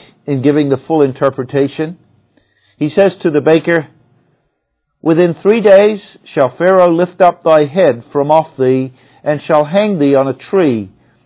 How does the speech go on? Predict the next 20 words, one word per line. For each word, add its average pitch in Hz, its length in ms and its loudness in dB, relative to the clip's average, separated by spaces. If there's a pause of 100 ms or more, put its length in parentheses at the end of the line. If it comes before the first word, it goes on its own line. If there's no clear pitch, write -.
(120)
and 165 180 -4
the 160 60 2
birds 151 500 2 (120)
shall 147 240 0
eat 208 240 -4
thy 160 180 2
flesh 160 640 -6 (340)
from 156 160 -2
off 147 320 0
thee." 107 360 -8 (1120)
You 123 100 -12
can 151 140 -10
imagine 139 600 -2 (640)
that 139 160 0
he 139 100 -2
trembled 101 680 -6 (520)
as 110 160 -8
he 113 100 -8
said 117 300 -4
it. - 320 -20